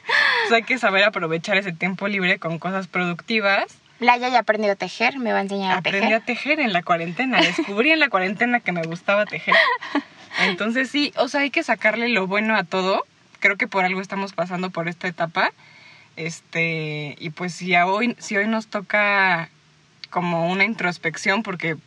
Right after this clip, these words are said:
Speaker 1: tenemos bastante tiempo para poner en orden muchas cosas en nuestra cabeza, creo que ahorita es el tiempo para hacerlo y adecuado.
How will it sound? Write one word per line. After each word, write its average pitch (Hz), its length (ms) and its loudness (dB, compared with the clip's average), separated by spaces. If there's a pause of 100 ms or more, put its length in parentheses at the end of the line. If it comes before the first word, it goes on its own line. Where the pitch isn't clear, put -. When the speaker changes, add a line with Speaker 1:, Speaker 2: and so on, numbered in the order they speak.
(140)
Speaker 1:
tenemos 185 380 -2
bastante 240 440 -6
tiempo 208 300 -6
para 156 420 -6 (340)
poner 180 280 0
en 196 140 0
orden 180 240 0
muchas 180 320 -6
cosas 170 220 -6
en 156 60 -10
nuestra 156 260 -10
cabeza, 175 460 -4 (600)
creo 185 200 -2
que 190 180 2
ahorita 170 320 -2
es 175 80 -10
el 170 140 -8
tiempo 165 280 -8
para 151 200 -6
hacerlo 180 480 -8 (140)
y 165 140 -6
adecuado. 151 480 -8